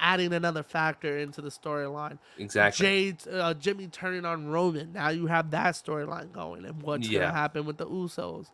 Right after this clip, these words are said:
Speaker 1: Um, but yeah, man, we'll see what happens.
Speaker 2: Yeah, we'll see what happens.
Speaker 1: Yeah.
Speaker 2: Um,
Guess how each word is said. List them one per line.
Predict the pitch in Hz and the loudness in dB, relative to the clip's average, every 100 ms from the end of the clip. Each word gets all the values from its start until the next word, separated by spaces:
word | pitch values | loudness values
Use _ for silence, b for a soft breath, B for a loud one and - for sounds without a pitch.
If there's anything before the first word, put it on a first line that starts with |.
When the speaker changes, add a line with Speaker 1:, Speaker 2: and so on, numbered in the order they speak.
| b b b b - | b b b b -2
Speaker 1:
Um, | 165 160 147 147 147 151 180 175 _ _ _ _ _ _ _ - _ 165 | 0 2 2 0 -4 -10 -16 -20 _ _ _ _ _ _ _ -20 _ -8
but | |
yeah, | 147 196 | -6 -6
man, | 240 233 220 | -8 -10 -12
we'll | 190 | -12
see | - | -8
what | 226 214 | -6 -6
happens. | 233 - 202 _ _ - | -8 -12 -20 _ _ -4
Speaker 2:
Yeah, | 117 107 | 2 4
we'll | 95 | 2
see | - 104 | -2 0
what | 98 | 0
happens. | 95 110 - - - - - | 2 0 -2 -12 -14 -16 -4
Speaker 1:
Yeah. | 185 98 98 | 6 8 8
Speaker 2:
Um, | 98 98 | 6 2